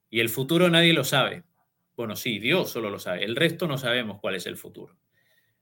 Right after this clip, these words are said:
Entonces, si no tenemos esa capacidad de adaptabilidad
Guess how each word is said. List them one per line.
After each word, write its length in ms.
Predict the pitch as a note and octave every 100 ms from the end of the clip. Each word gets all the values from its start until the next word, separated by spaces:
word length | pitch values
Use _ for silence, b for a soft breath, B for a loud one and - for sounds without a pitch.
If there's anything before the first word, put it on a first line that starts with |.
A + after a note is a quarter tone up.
| _
Entonces, 320 | - A#2 -
si 80 | -
no 140 | A#2+ C#3
tenemos 260 | D3+ D3+
esa 240 | C#3+ D#3+ C#3+
capacidad 800 | B2+ A2+ G#2 G#2+ B2 B2+ G#2 -
de 500 | - A#2 C3 A2 - _ _ _ _ _
adaptabilidad 1080 | A2+ A2+ G#2+ - A2 G#2+ G#2 A2+ B2+ G#2+